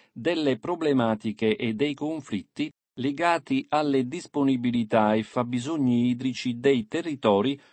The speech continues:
oggetto dell'accordo, riconoscendo l'importanza dell'acqua quale elemento indispensabile alla vita e allo sviluppo economico dei territori. A partire dall'anno duemila,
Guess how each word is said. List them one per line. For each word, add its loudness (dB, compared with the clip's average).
oggetto 0
dell'accordo, -2
riconoscendo 2
l'importanza 0
dell'acqua 0
quale 2
elemento 2
indispensabile 0
alla 2
vita -4
e 2
allo 2
sviluppo -2
economico 0
dei -2
territori. -2
A 2
partire -2
dall'anno 2
duemila, 2